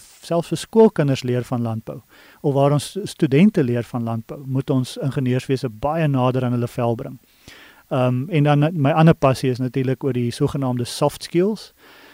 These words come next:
dinge soos leierskap en, eh, systeemdenke en bietjie meer wyeer dink as net die veld waarin jy beweeg. En ook jou persoonlike leerstrategieë en daai goed. Dit het, eh, dit is baie sterk op die voorgrond van ingenieurstudies.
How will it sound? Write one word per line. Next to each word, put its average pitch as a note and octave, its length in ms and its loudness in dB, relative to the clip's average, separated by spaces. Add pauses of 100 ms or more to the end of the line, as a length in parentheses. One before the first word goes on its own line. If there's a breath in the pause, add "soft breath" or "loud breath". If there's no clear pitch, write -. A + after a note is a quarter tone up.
(180 loud breath)
dinge C3+ 240 2
soos B2+ 220 -2
leierskap C3+ 680 0
en, B2 600 -2
eh, B2+ 220 -2
systeemdenke B2+ 1120 0
en B2 420 -4
bietjie D#3+ 220 -2
meer C#3+ 240 4
wyeer C3+ 400 6
dink C3+ 280 0
as C3+ 140 -6
net C3 120 -2
die C3+ 120 -4
veld C3 280 0
waarin A#2+ 260 -2
jy A#2 180 -2
beweeg. A2+ 540 -4 (340 soft breath)
En D#3+ 140 -4
ook F3 160 4
jou D3+ 100 6
persoonlike D3+ 840 2 (380 loud breath)
leerstrategieë C#3 1200 2
en B2 100 -6
daai B2+ 180 -2
goed. B2 140 -6
Dit D3+ 140 0
het, B3 240 -4
eh, A#3 240 -6
dit D#3 280 -6
is E3 100 -4 (100)
baie F#3 240 4
sterk F3 400 2
op D3+ 80 -2
die C#3+ 100 -2
voorgrond F3 600 4
van C3+ 140 -4
ingenieurstudies. C#3 840 -2